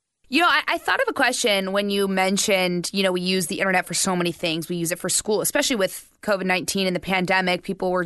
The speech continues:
you know, using it more at home, things like that. So, um, with net neutrality, uh, does that mean that, you know,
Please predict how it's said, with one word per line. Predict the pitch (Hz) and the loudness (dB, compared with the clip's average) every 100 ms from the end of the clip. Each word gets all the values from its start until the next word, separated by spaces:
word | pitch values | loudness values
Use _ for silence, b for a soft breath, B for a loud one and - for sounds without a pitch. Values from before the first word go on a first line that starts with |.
| 160 | -4
you | 185 180 | -4 -2
know, | 170 | -2
using | 175 185 190 185 | -2 0 0 0
it | - | 0
more | 175 170 | 0 0
at | |
home, | - 196 196 190 | 0 2 2 0
things | 175 190 175 | -2 -2 0
like | 175 160 - | -2 -2 0
that. | 185 160 147 B B B | 2 2 0 B B B
So, | B 269 247 240 - | B 4 4 2 0
um, | 233 240 226 - | 2 2 2 -4
with | 190 196 392 - - - | -2 0 0 -2 -10 -4
net | 226 214 - | 0 0 0
neutrality, | 196 180 - 185 165 165 156 156 160 170 b b b b b - 190 190 - | -2 -2 0 2 2 2 0 0 0 -2 b b b b b -8 -6 -6 -2
uh, | 247 262 - _ - | 2 2 -2 _ -2
does | 247 320 | 2 4
that | 440 269 | 4 4
mean | 349 359 320 | 4 4 6
that, | 269 233 - | 4 4 2
you | 226 | 0
know, | 220 | 2